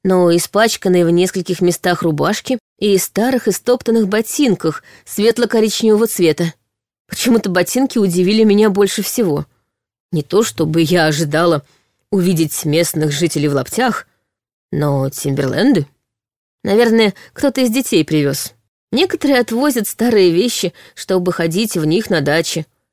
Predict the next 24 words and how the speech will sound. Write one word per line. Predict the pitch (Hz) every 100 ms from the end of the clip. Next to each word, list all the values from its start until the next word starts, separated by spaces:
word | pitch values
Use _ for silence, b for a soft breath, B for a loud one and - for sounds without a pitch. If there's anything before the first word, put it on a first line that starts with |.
| _ -
а | -
некоторые | 190 269 359 330 302
презентуют | 190 175 170 170 160
родителям. | 151 143 196 202 185 185 _ _ _ _
Изрезанное | - 156 170 160 180 170
морщинами | 165 - 208 190 170
лицо | 165 - 190
старика — | - 160 160 - 220 b b b b
не | - 185
казалось | 262 240 285 240 170 -
ни | 170 165
добрым, | 147 151 196 202 180 180 b b
ни | 214
настороженным. | 196 196 165 151 151 190 196 180 _ _ _ _ -
Выцветшие | 233 311 294 - - 247
глаза | 202 208 190 240
смотрели | 277 208 196 240 240
на | 214
нас | 196 240 233 - B B
из-под | - - 160
кустистых | - 185 - 240 - 190
бровей | 180 185 180 220
с | 240
любопытством. | 233 277 277 175 - - 127 135